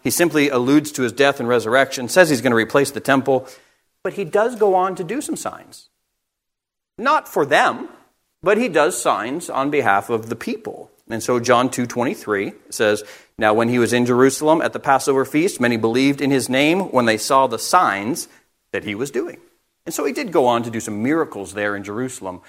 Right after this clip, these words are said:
uh, but not at the behest of these Jewish leaders. And so many there then believed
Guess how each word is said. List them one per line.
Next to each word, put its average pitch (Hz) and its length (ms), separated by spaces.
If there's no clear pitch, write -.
uh, 113 60
but 139 160
not 165 320
at 110 80
the 107 80
behest 101 560
of 101 200
these 95 420
Jewish 98 320
leaders. 85 480
And 110 100
so 135 140
many 240 320
there 185 320
then 151 300
believed 135 600